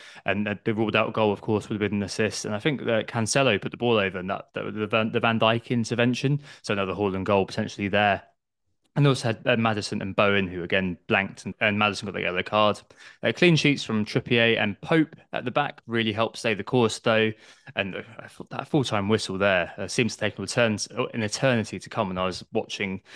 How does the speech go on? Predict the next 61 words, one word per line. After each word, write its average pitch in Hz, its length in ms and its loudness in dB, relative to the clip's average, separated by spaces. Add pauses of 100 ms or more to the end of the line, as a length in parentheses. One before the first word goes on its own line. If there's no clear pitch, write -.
(160)
uh, 101 100 0
the 95 100 -2
live 110 280 4
score. 85 420 -10 (360)
And 120 140 2
it 123 80 0
was 123 120 -6
such - 320 -2
a - 40 -14
relief 107 340 -2
when 104 140 0
it 98 60 0
arrived. 104 460 2
I 110 40 -2
mean, 95 200 -8
uh, 95 120 -8 (160)
I 110 180 -10
watched 120 240 -4
Match 117 200 -4
of - 60 -18
the 104 60 -12
Day 110 140 4
later 104 360 0
on. 95 220 0 (220)
Huge 160 440 2
misses 107 320 -4
from 98 160 -8
Fred 101 280 0
and 95 120 -4
Rashford. 92 560 -2 (440)
Uh, 101 80 2
so 101 480 2 (580)
I'm 107 80 -4
glad 113 220 0
that 101 100 -6
game 98 180 -2
wasn't 98 240 -8
live 92 260 0
because - 220 -12
my, 95 220 -4 (140)
my 98 120 -4
heart 95 200 0
would 87 80 -4
have 92 80 -2
gone, 92 180 -2
I'm 92 100 -4
sure. 104 380 4 (360)
And 107 180 0
yeah, 107 260 2
the, 117 220 2
as 110 120 2
I 117 40 -2
mentioned 120 280 -2
earlier, 113 220 2
that, 107 320 -2
um, 107 260 -2
Maddison 117 380 -2
last 107 220 -2
minute 113 160 -4
yellow 110 400 2
was 104 320 -4